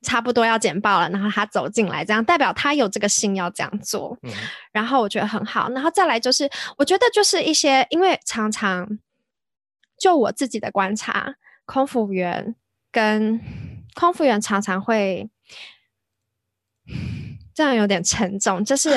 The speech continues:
Speaker 1: 我觉得，
Speaker 2: <laughs>
Speaker 1: 我觉得机，OK，我觉得机长啊，有时候会有点 dismiss 空服员的 value。我不知道，我不知道他们是怎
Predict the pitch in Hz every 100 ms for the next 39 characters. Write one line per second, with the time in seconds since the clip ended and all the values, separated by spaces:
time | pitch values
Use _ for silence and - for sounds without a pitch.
0 | 262 214 202 208 202 220 226 294 - -
1 | - 247 254 254 277 - 269 277 262 _
2 | _ _ _ _ _ _ - 247 247 233
3 | - - 294 320 349 - 311 320 - 202
4 | 185 - - - - 233 _ - 226 233
5 | 240 233 285 269 240 - 262 233 208 -
6 | _ _ _ _ _ _ _ _ _ _
7 | _ _ _ 214 208 226 196 180 - 220
8 | _ _ - 220 - 226 202 - - -
9 | _ _ - 220 214 196 180 165 143 -
10 | - - - - - 220 202 190 175 101
11 | 262 - _ 240 277 415 453 381 240 240
12 | 415 415 427 330 381